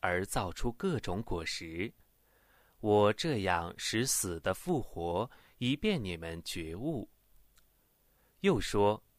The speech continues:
：“我派遣滋润的风，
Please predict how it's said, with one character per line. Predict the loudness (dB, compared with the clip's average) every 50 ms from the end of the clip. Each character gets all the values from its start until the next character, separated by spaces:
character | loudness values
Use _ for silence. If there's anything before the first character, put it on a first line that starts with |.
| _ _ _ _ _ _ _ _ 2
：“我 | 6 8 8 10 8 8
派 | 6 4 4 4 4 4
遣 | 2 -2 -6 -6 -6 -6
滋 | -4 -2 0 0 0 0
润 | 0 0 -2 -2
的 | -4 -8
风， | -6 2 2 2 2 2 -2